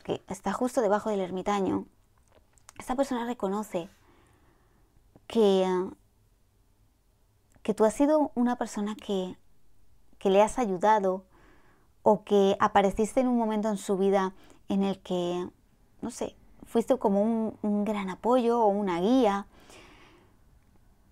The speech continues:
Incluso como que siempre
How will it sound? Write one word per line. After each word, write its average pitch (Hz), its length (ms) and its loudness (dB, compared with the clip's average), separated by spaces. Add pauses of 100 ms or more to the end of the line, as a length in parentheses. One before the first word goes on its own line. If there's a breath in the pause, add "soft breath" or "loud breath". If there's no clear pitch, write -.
(1300)
Incluso 214 960 2 (840)
como 226 220 2
que 208 100 0
siempre 254 600 2